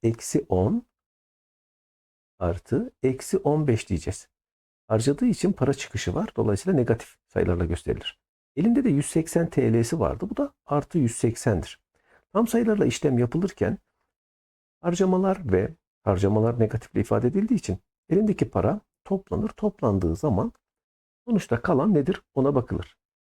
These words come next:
Eksi on ile eksi on beşin toplamı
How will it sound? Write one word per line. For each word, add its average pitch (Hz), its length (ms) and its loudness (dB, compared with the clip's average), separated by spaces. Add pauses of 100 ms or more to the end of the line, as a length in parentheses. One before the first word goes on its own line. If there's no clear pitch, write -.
(120)
Eksi 143 260 -4
on 254 220 2
ile 104 180 2 (840)
eksi 156 240 -4
on 226 160 4
beşin 117 220 2
toplamı 185 540 0